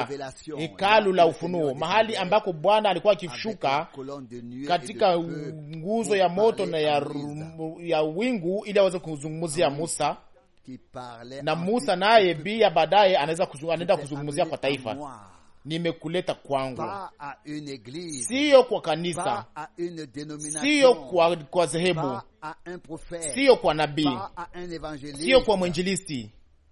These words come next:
Speaker 1: À moi,
Speaker 2: Lakini
Speaker 1: dit le
Speaker 2: kwangu,
Speaker 1: Seigneur.
Speaker 2: Bwana anasema.
Speaker 1: Nous voulons
Speaker 2: Tunataka
Speaker 1: annoncer la parole de
Speaker 2: tuweze
Speaker 1: manière
Speaker 2: kutangaza
Speaker 1: à ce que
Speaker 2: neno
Speaker 1: les gens
Speaker 2: kwa
Speaker 1: soient
Speaker 2: namna
Speaker 1: amenés
Speaker 2: ambayo watu
Speaker 1: au
Speaker 2: wanaweza
Speaker 1: Seigneur.
Speaker 2: kuletwa kwa Bwana.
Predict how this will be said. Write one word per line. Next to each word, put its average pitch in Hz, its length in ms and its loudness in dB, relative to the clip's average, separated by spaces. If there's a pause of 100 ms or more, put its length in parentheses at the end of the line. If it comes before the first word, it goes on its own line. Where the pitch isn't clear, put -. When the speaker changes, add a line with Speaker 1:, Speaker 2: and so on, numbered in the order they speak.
(880)
Speaker 1:
À 131 140 -14
moi, 139 440 -10 (320)
Speaker 2:
Lakini 180 260 -4
Speaker 1:
dit 139 60 -6
le 120 60 -8
Speaker 2:
kwangu, 160 360 4
Speaker 1:
Seigneur. 143 260 -6
Speaker 2:
Bwana 151 200 2
anasema. 113 500 -8 (800)
Speaker 1:
Nous 160 140 -14
voulons 190 560 -12 (220)
Speaker 2:
Tunataka 233 580 2
Speaker 1:
annoncer 160 180 0
la 156 80 -12
parole 156 440 -12
de - 0 -
Speaker 2:
tuweze 220 580 4
Speaker 1:
manière 247 160 4
Speaker 2:
kutangaza 190 640 2
Speaker 1:
à 156 60 0
ce 156 40 -6
que 180 60 -2
Speaker 2:
neno 165 260 -2 (100)
Speaker 1:
les 131 140 -6 (180)
gens 156 360 -14 (300)
Speaker 2:
kwa 180 160 4
Speaker 1:
soient 175 100 -4
Speaker 2:
namna 226 600 4
Speaker 1:
amenés 131 160 -6
Speaker 2:
ambayo 190 520 4
watu 214 360 4
Speaker 1:
au 208 60 2
Speaker 2:
wanaweza 190 600 4
Speaker 1:
Seigneur. - 80 -2
Speaker 2:
kuletwa 175 580 0
kwa 139 160 -2
Bwana. 123 420 -2